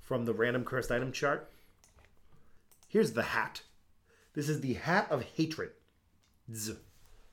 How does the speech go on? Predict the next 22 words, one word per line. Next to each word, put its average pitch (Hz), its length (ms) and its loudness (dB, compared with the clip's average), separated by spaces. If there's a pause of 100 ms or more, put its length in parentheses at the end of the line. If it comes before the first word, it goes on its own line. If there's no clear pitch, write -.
(160)
Hat 170 180 2
of 160 120 0
Hatreds, 117 680 0 (180)
plural. 101 360 -4 (800)
This 196 180 6
hat 226 220 4
performs 165 520 4
in 143 120 2 (100)
all 233 260 6
ways 123 460 4
like 113 160 2
a 101 80 2
hat 151 260 2
of 165 100 2
disguise, - 560 -4 (440)
until 208 320 2
its 220 160 2
owner 143 380 4
attempts 127 360 -6
to 185 100 -2
use 214 300 2
it - 140 -8